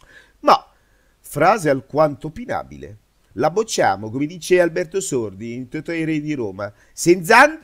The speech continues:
lui non dice senz'altro, "senz'andro, senz'an-,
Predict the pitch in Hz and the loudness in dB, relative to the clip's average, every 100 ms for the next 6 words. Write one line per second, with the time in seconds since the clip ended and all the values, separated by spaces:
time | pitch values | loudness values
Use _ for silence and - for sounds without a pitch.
0 | - 170 202 190 208 - 143 117 120 104 | -10 -8 -6 -8 -10 -8 -8 -4 -2 -2
1 | 92 104 101 _ - - 160 147 143 180 | -6 -12 -12 _ -8 -2 0 0 6 6
2 | 233 240 156 139 123 113 120 110 107 | 6 2 -2 -2 -2 -4 -6 -4 -4